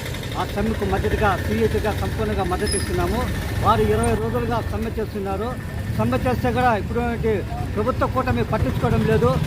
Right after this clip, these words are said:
వాళ్ళు అడుగుతున్నది న్యాయమైన డిమాండ్స్. ఇక్కడ న్యాయమైన డిమాండ్స్ పరిష్కరించాలని చెప్పేసి మేము సీఎస్గా కోరుకుంటున్నాము.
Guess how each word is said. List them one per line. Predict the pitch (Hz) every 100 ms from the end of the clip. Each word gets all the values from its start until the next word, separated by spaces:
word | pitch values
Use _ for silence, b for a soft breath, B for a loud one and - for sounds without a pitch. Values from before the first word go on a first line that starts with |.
| - -
వాళ్ళు | 214 233
అడుగుతున్నది | 254 - 262 254 254
న్యాయమైన | 202 220 254 247 233 220
డిమాండ్స్. | 240 247 - 208 - - - - -
ఇక్కడ | - 240 247 247
న్యాయమైన | - 233 262 262 262
డిమాండ్స్ | 240 254 254 214 220
పరిష్కరించాలని | 247 - 254 - 247 240 226
చెప్పేసి | 233 233 220
మేము | 208 214
సీఎస్గా | 240 247 240 214
కోరుకుంటున్నాము. | 214 226 214 208 208 208 254